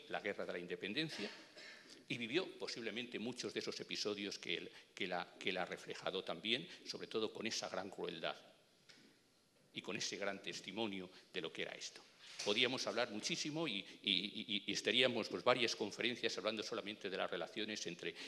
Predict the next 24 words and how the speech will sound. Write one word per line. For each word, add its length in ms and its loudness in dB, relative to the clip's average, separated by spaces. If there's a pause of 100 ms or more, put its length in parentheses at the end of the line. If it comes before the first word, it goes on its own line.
(100)
entre 260 0
el 60 -2
trauma 280 4
y 40 0
la 100 4
cultura, 400 -4
pero 180 10
no 140 4
ese 160 0
es 120 0
el 100 2
objeto 440 -4 (280)
de 100 0
nuestro 280 -4
tema. 220 -8 (640)
Entonces, 520 -2 (280)
vamos 300 2
a 60 2
hablar, 320 8
me 80 0
van 140 2
a 60 -6
permitir 480 2 (1000)
que 300 6